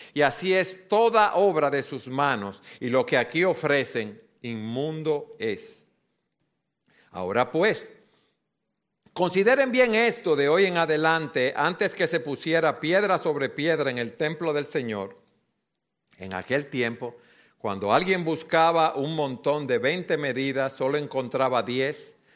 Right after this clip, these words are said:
Venía alguien al lagar para sacar cincuenta cántaros y solo sacaba veinte. Los herí con viento abrasador, plaga y granizo en toda la o-, toda obra de sus manos,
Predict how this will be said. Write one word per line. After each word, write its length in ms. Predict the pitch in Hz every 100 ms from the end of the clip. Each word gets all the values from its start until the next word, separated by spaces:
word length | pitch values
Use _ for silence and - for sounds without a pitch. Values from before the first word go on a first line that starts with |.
| _ -
Venía 600 | 107 113 147 147 139 160
alguien 340 | 170 165 165
al 120 | 160
lagar 440 | 160 151 160 165 143
para 160 | 123
sacar 400 | 113 113 - 143
cincuenta 680 | - 135 120 139 139 135 127
cántaros 560 | 135 147 147 147 147
y 60 | 110
solo 320 | - 123 143
sacaba 500 | - 123 135 131 131
veinte. 680 | 98 92 135 156 156 175 - _ - -
Los 260 | 131 127
herí 280 | 123 120 190
con 280 | 196 156 120
viento 460 | 131 175 233 226
abrasador, 760 | 185 185 170 165 147 165 165 -
plaga 420 | 165 180 240 240
y 60 | 208
granizo 680 | 180 147 151 196 - 214
en 140 | 196 135
toda 420 | - 208 226 208
la 220 | 190 175
o-, 240 | - 160
toda 380 | 165 - 214 190
obra 300 | 180 202 190
de 120 | 165
sus 240 | 151 131 -
manos, 480 | 117 113 127 170